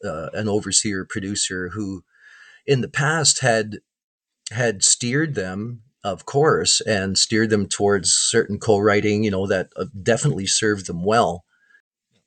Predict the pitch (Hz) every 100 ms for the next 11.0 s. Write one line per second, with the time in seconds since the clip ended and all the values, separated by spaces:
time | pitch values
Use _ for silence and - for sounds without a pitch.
0 | - 135 131 - 127 147 139 120 104 123
1 | 113 107 117 160 156 110 104 104 104 98
2 | - 104 101 104 104 - 113 107 98 101
3 | 98 - - 104 87 - - 98 110 110
4 | 98 87 104 113 101 95 92 - 98 92
5 | 92 87 _ _ _ - 110 - 104 110
6 | 110 98 95 90 - 107 107 98 90 87
7 | _ _ _ 104 113 107 101 107 107 90
8 | 104 104 117 90 87 - 92 92 87 -
9 | 98 98 90 87 82 78 78 90 107 143
10 | 143 - - 85 - - - - -